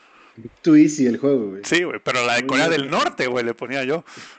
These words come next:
Speaker 1: <laughs> Donde el único jugador era Samper, güey.
Speaker 2: <laughs> Puro bot, jugaba contra puro bot.
Speaker 1: Eh, pero sí tiene razón lo que dice Héctor, o sea, Oceanía era trash a comparación de las,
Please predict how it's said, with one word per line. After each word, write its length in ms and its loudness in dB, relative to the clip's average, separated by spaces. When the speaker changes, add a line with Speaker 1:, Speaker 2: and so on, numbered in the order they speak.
Speaker 1:
<laughs> 0 -
Donde 840 -4
el 100 0
único 340 0
jugador 300 0
era 100 -2
Samper, 760 -4
güey. 260 -6
Speaker 2:
<laughs> 720 -8
Puro 320 0
bot, 300 -2
jugaba 320 -2
contra 300 -4
puro 260 -4
bot. 180 -4
Speaker 1:
Eh, 440 2
pero 540 0
sí 200 -6
tiene 240 -2
razón 520 -4
lo 100 -2
que 100 -6
dice 240 -2
Héctor, 380 -4
o 80 -6
sea, 280 -8
Oceanía 520 -2
era 220 -4
trash 360 -4
a 60 -4
comparación 640 -4
de 80 0
las, 580 -6